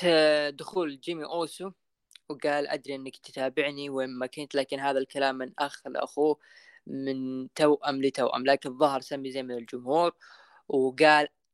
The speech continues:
"أنا ما جيت هنا علشان أتضارب معك أو أي شيء، أدري إن كلامك موجه لري، لكن أنا أبغى أكلمك. إحنا أصدقاء، أنت اللي وثقت فيني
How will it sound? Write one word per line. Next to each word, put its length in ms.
"أنا 200
ما 160
جيت 280
هنا 160
علشان 420
أتضارب 380
معك 420
أو 400
أي 160
شيء، 460
أدري 480
إن 140
كلامك 460
موجه 380
لري، 380
لكن 240
أنا 400
أبغى 240
أكلمك. 520
إحنا 580
أصدقاء، 840
أنت 200
اللي 120
وثقت 340
فيني 440